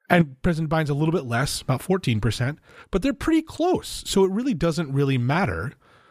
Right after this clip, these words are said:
which direction they go politically. If you actually look at studies as well that show the way that consumer confidence is going, it, it almost always skews along party lines, where at, towards the end of President Obama's period, Democrats thought,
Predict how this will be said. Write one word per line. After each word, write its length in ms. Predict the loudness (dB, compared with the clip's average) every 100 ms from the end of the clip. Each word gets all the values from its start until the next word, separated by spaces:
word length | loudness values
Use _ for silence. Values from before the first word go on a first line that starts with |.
| _ _
which 340 | 0 2 2
direction 580 | -2 0 0 0 0 0
they 160 | 0 0
go 180 | 0 0
politically. 600 | 0 0 0 -4 -6 -6
If 160 | -2
you 100 | 0
actually 380 | 0 -2 0 0
look 220 | 2 0
at 100 | -2
studies 520 | -4 -4 0 0 0 -2
as 140 | -6
well 400 | 0 0 0 -6 -20 -20 -20 -10 -4
that 140 | -2
show 220 | 0 0
the 100 | 2
way 140 | 0 0
that 180 | -2
consumer 480 | -2 -2 0 2 0
confidence 640 | -2 -2 0 2 0 0 -2
is 140 | -2
going, 320 | 0 2 0 -2
it, 220 | -6 -6 _
it 120 | -2 0
almost 440 | 0 0 2 -2 -2
always 380 | 0 0 0 0
skews 240 | 0 0
along 280 | 0 -2 -4
party 300 | -2 -2 0
lines, 460 | 0 -2 -4 -10 -20 _ _ _ -4
where 280 | 0 0 0
at, 260 | -2 -2 -4
towards 280 | 0 2 0
the 140 | -2 0
end 360 | 0 2 -2 -8 _ _ _ -6
of 100 | 0
President 380 | 0 2 2
Obama's 300 | 2 0 0
period, 340 | -2 0 0 0
Democrats 480 | -2 0 -2 -2 -2
thought, 240 | -2 -4